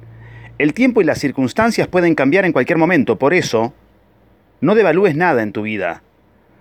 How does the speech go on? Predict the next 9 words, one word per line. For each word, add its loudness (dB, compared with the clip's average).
Podés 2
tenerlo 2
todo, 2
podés -2
tenerlo 2
todo 4
hoy, 2
pero -2
acordate, -2